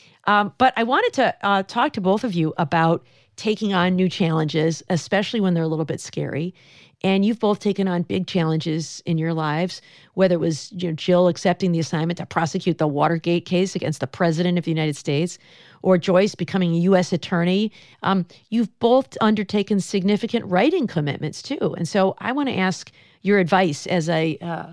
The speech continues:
you know, begin this, this journey. So first, let me ask you about your decision process when you decide to take on a significant professional commitment. You know, how do you think it through, and how do you decide if it's right for you? I know, um, you know, there is always the lean in,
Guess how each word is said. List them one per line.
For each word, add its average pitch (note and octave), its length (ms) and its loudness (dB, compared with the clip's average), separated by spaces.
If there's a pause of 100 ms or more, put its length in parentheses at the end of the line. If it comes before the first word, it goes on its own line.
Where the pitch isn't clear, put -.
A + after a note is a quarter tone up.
(340)
you G3 160 -6
know, D#3 40 -2
begin F#3+ 380 0
this, F3 260 -4
this E3+ 240 -2
journey. E3 460 -2 (240)
So - 180 0
first, F#4+ 280 0
let D4 60 2
me A#3 140 0
ask G3 220 0
you G3+ 80 2
about E3+ 320 0
your F3+ 80 0
decision F#3+ 500 0
process D#3 540 -2 (340)
when G3 180 4
you A#3+ 160 4
decide A3+ 380 2
to F3+ 60 -6
take F#3+ 280 0
on E3+ 360 0
a - 40 2
significant F3+ 720 -2
professional E3 560 -2
commitment. D#3 640 -2 (400)
You G3 80 0
know, G3+ 80 0
how C4 120 2
do F#4 60 2
you G#4 80 4
think D4 240 -2
it D4+ 100 -2
through, A3+ 520 2
and F3+ 100 2
how G#3+ 140 2
do A#3 40 0
you A3+ 80 0
decide G3 300 0
if F#3+ 60 -2
it's D#3+ 160 -6
right E3+ 180 0
for F#3 100 -4
you? E3+ 160 4
I F3+ 60 4
know, G3+ 200 4 (360)
um, E3+ 380 2 (320)
you G3 80 2
know, F#3+ 120 4
there F#3+ 140 4
is F3 100 2
always F#3 240 4
the F#3 120 2
lean G#3 280 6
in, F3+ 360 2